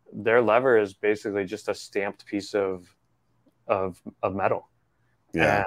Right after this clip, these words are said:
Speaker 1: And it's almost meant to be a throwaway. Like, if you crash, that thing's made to break.
Speaker 2: Yeah.
Speaker 1: So that it saves the rest of the, of the, of the brake system, right? So,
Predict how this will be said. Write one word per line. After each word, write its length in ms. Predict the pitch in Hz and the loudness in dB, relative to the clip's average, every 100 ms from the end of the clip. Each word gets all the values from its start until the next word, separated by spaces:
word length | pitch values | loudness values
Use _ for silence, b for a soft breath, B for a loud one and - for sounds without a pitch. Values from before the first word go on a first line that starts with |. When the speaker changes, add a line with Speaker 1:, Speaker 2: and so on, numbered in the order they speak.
| 98 | -4
Speaker 1:
And 220 | 95 87 - _ | -6 -8 -10 _
it's 420 | 120 98 - - - - | 0 0 -4 -14 -8 2
almost 380 | 120 120 113 120 | 4 4 2 0
meant 220 | 113 110 | -2 -2
to 80 | 107 | -2
be 220 | 107 107 | 0 0
a 60 | |
throwaway. 600 | 101 117 117 120 98 95 | 0 4 6 8 4 0
Like, 240 | 95 95 110 | -2 -4 -4
if 100 | 98 | -4
you 140 | 110 | -4
crash, 600 | - 113 113 107 98 - _ _ - | 0 6 6 6 0 -12 _ _ 2
that 120 | 117 | 2
thing's 200 | 127 113 | 4 2
made 340 | 107 107 107 98 | 2 2 2 2
to 100 | 107 | -4
break. 540 | 92 107 104 95 - _ - _ _ _ - | 0 2 2 -2 -14 _ -20 _ _ _ -2
Speaker 2:
Yeah. 300 | 95 80 76 - | 2 2 2 -2
Speaker 1:
So 80 | 127 | 2
that 140 | 110 104 | 4 4
it 100 | - | 2
saves 300 | - 110 101 | 2 4 4
the 80 | |
rest 280 | 104 104 - | 0 0 -2
of 140 | 104 92 | -6 -4
the, 400 | 95 92 92 - _ _ _ - | -4 -4 -6 -10 _ _ _ -4
of 160 | 101 | -2
the, 100 | 104 | -2
of 180 | 104 98 | -2 -4
the 80 | 101 | -2
brake 220 | 101 107 | 0 0
system, 440 | - 95 - 90 92 | -4 -10 -10 -10 -6
right? 240 | 98 104 | -4 -4
So, 440 | - 110 104 98 | 0 2 4 2